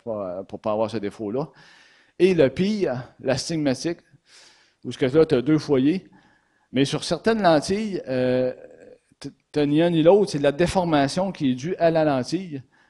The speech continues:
Euh, je vais vous montrer un exemple ici. Bon, le, le mini-thing, ça, j'en parlerai pas, on le connaît, là, l'assombrissement autour des, euh, bon, ça, j'en parlerai pas. Fait que je vais revenir tantôt sur le pire défaut.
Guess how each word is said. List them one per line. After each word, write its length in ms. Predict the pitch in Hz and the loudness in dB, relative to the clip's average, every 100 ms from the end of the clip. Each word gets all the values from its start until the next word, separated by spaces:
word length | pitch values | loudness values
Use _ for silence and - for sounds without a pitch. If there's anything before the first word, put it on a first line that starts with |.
| - | -16
Euh, 180 | 110 113 | -8 -6
je 40 | 110 | -4
vais 60 | |
vous 60 | 123 | -2
montrer 300 | 135 131 151 | -2 0 0
un 80 | 151 | 0
exemple 360 | 127 147 135 | 0 -2 -4
ici. 300 | - 160 180 | -6 -10 -8
Bon, 160 | 127 127 | -2 0
le, 240 | 127 117 | 2 0
le 100 | 117 | 0
mini-thing, 440 | 123 127 120 156 143 | 0 -2 -2 -4 -4
ça, 100 | 131 | -6
j'en 160 | 120 | -6
parlerai 300 | 117 120 113 | -2 -2 -2
pas, 100 | 107 | -4
on 120 | 147 127 | -4 -6
le 80 | |
connaît, 340 | 113 107 123 147 | -6 -4 -4 -4
là, 100 | 135 | -6
l'assombrissement 680 | 117 120 117 113 110 131 131 | -6 -4 -6 -6 -8 -6 -6
autour 320 | 113 123 120 | -6 -8 -8
des, 240 | 113 110 101 | -8 -8 -8
euh, 220 | 92 92 92 95 - | -10 -12 -18 -20 -20
bon, 120 | 104 - | -20 -20
ça, 180 | - 113 | -18 -16
j'en 180 | 104 110 | -12 -12
parlerai 280 | 98 104 98 | -12 -10 -10
pas. 220 | 135 - _ - - - - _ - | -10 -10 _ -20 -20 -20 -20 _ -10
Fait 100 | 113 | -8
que 60 | |
je 80 | 117 | 0
vais 80 | 131 | 2
revenir 320 | 123 151 175 | 2 0 0
tantôt 320 | 175 135 170 | 0 0 -2
sur 240 | 165 139 123 | -4 -2 -2
le 100 | 120 | -2
pire 220 | 147 135 | -2 -2
défaut. 340 | 123 147 - | -4 -4 -8